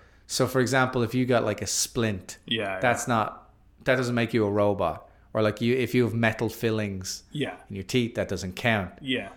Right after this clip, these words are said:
Speaker 1: But if you have a robot hand, like, you got your Bucky Barnes situation,
Speaker 2: Yeah.
Speaker 1: he's a cyborg now.
Speaker 2: Yeah. So,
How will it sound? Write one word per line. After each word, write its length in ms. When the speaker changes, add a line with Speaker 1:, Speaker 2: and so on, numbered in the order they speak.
Speaker 1:
But 140
if 140
you 140
have 200
a 320
robot 480
hand, 600
like, 220
you 60
got 180
your 80
Bucky 320
Barnes 440
situation, 640
Speaker 2:
Yeah. 200
Speaker 1:
he's 200
a 40
cyborg 680
now. 260
Speaker 2:
Yeah. 220
So, 460